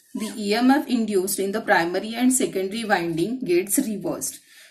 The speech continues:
as shown in the figure, so that the diode D is now forward biased and the current in transformer secondary winding begins to flow through the diode D.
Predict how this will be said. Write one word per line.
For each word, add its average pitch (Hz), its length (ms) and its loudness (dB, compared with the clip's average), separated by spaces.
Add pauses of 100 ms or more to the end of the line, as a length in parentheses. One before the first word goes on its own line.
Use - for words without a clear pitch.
(100)
as 208 220 6
shown 180 220 -2
in 190 140 -2
the 294 100 2
figure, - 380 -6
so 214 200 -2
that 214 300 2
the 254 80 2
diode 196 500 4
D 202 220 -4
is 220 100 -2
now 233 240 2
forward 185 500 2
biased 202 480 2
and 196 240 0
the 214 100 0
current 202 600 2
in 208 220 -4
transformer 214 840 2
secondary 208 540 -2
winding 185 520 -2
begins 196 420 -4
to 269 160 2
flow 185 420 0
through 208 220 -6
the 208 180 -6
diode 170 480 0
D. 160 220 -6